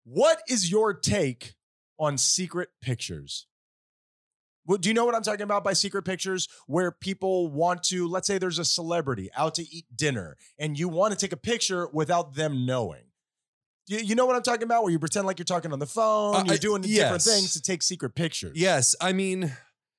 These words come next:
Speaker 2: there's one aspect of it where I think, "Man, that's kinda creepy." But then there's another aspect of it saying like, "Man, I really want a photo of this person because I love their work and I don't want to disturb them." So I could see both sides of the argument.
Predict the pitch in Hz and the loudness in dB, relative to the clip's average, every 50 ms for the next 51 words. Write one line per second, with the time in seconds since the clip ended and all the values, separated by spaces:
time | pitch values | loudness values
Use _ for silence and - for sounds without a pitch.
0 | _ _ _ - 220 220 208 190 190 214 240 247 240 226 226 - - 233 214 - | _ _ _ 2 4 4 4 4 2 2 2 2 2 0 0 0 0 0 -2 0
1 | 226 220 196 214 185 185 185 180 175 - 196 175 175 185 185 175 170 165 - 196 | 0 2 2 2 2 2 2 2 2 0 -2 -4 -4 -4 -4 -4 -4 -2 0 0
2 | 185 170 151 - - - 185 196 190 214 208 190 160 208 202 170 240 254 262 240 | 0 0 0 -2 0 0 0 0 0 0 -4 -2 -2 -4 -2 0 2 2 2 4
3 | 220 208 190 - 185 180 208 233 226 202 185 170 165 147 - - 170 160 - 175 | 2 2 2 2 0 0 0 2 2 2 2 0 0 -2 -2 -2 -4 -4 -2 -4
4 | 170 151 175 170 - - 180 170 170 175 170 165 156 147 - - - - - - | -4 -4 -2 -2 0 0 2 0 0 0 0 0 0 0 0 -4 -12 -20 -20 -8
5 | _ 165 185 208 196 180 175 185 196 202 196 185 190 180 156 - - - 190 190 | _ 0 0 2 2 2 4 4 4 4 2 2 2 0 -2 -2 -2 0 0 2
6 | 196 214 202 185 175 151 165 156 - - 180 175 - 185 180 170 147 170 147 160 | 4 4 4 4 2 0 0 -2 -2 -2 -2 0 0 0 -2 -2 -4 -2 -2 0
7 | 156 156 160 156 139 131 147 139 135 131 143 196 226 208 180 - 156 156 147 147 | 0 0 -2 -4 -2 0 0 0 0 2 2 2 2 2 2 -2 -4 -4 -4 -2
8 | 135 156 147 139 151 151 143 131 120 - - - - - 185 190 214 220 156 131 | 0 -2 -2 -2 -4 -4 -4 -4 -2 0 0 2 2 2 2 2 2 2 2 0
9 | 135 123 110 107 107 113 123 - - - - _ _ - - 202 190 190 185 185 | -2 0 0 -2 -4 -6 -10 -12 -16 -20 -20 _ _ 0 2 4 4 4 4 2
10 | 190 196 170 185 - - 208 170 139 185 185 175 - - 202 185 185 160 180 165 | 2 0 0 0 0 0 0 0 0 -2 0 0 2 2 2 2 2 0 -2 -4
11 | 151 165 160 165 185 170 127 - - 80 76 | -2 -2 0 0 0 -2 -4 -8 -8 -10 -16